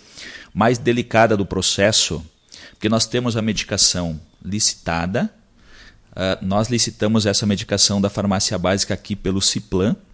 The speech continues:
mas o que que ocorre? Agora, há poucos dias, teve o reajuste de alguns medicamentos,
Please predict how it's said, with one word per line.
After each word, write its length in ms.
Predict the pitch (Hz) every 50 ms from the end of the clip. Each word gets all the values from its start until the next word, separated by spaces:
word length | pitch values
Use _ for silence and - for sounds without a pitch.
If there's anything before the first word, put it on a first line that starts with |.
| - _ _ _ _ _ _ _ _ _ _ _ - - - - - - - - - - -
mas 220 | 95 110 110 120
o 40 | 117
que 140 | 120 131 123
que 100 | - 151
ocorre? 360 | 131 - - 92 90 95 98
Agora, 320 | 92 87 95 98 104 110
há 20 | 98
poucos 380 | - 110 104 - - 120 107
dias, 240 | - 104 110 113 113
teve 240 | - 113 110 107 120
o 40 | 117
reajuste 920 | 110 117 113 113 113 95 90 98 113 127 131 - - - - - 80 - - - - _ _ _ _ - - - - _ -
de 120 | 78 82 92
alguns 340 | 90 95 85 92 101 101 92
medicamentos, 880 | 117 117 110 - - - 139 - 113 104 117 151 185 - - - -